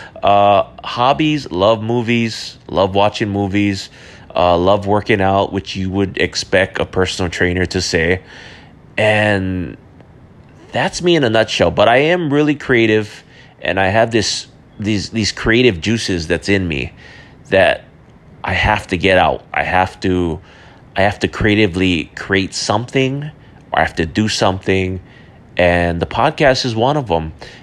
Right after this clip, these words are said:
And I've always been this way. I've always had to let out my creative side and, and just be in some kind of project or, or do something. So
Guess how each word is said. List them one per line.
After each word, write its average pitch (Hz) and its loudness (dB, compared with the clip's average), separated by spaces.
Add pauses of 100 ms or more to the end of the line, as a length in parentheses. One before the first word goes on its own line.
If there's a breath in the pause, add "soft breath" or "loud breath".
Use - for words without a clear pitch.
And 113 2
I've 127 2
always 160 4
been 98 0
this 90 -4
way. 82 -2
I've 87 -2
always 120 0 (480 loud breath)
had 104 0
to 98 0
let 101 4
out 104 6
my 92 0
creative 98 -2
side 85 2
and, 73 -6
and 82 -10
just 80 -10
be 101 0
in 87 -4
some 107 -2
kind 107 -2
of 76 -2
project 80 -4
or, 65 -4 (420 loud breath)
or 80 0 (520)
do 185 -2
something. 101 -2 (840 loud breath)
So 127 0